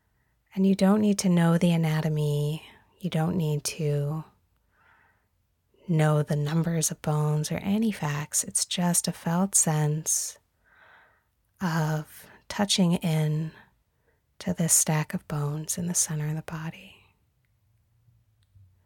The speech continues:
This is our axis that keeps us upright beings. So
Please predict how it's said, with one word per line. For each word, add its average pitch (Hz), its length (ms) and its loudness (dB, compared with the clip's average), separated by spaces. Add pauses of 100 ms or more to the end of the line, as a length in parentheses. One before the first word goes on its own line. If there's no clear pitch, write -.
(560)
This - 180 -10
is 196 140 -4
our 165 260 0
axis - 760 0 (260)
that 190 160 -12
keeps - 380 -6
us - 440 -2
upright 160 520 0
beings. 147 640 -2 (2750)
So - 220 -14